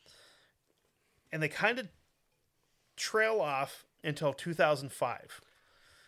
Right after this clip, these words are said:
when two experienced bushmen, David Horsey and Frederick Hardesty,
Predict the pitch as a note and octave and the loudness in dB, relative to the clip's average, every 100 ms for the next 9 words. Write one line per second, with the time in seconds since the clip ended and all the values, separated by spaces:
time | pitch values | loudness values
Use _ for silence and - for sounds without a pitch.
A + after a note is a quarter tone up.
0 | _ _ A#2 A2+ - F#3+ A#3+ A3 - G#3 | _ _ -12 -8 -4 0 0 -2 -4 -2
1 | G#3+ G#3 D#3 D3+ D#3+ D#3 D3 C3+ C#3+ - | 0 -2 -6 -2 0 0 -2 -6 -6 -12
2 | _ _ _ _ _ _ - C3+ D3+ F3 | _ _ _ _ _ _ -14 -2 0 0
3 | F3 - F#3 D3+ D#3 C#3 C3+ - _ C3+ | 0 2 2 4 6 6 4 -8 _ -8
4 | C3 - E3 D#3+ E3 - F3 E3+ D3+ - | -6 0 2 4 2 0 2 4 2 -2
5 | A#2+ | -6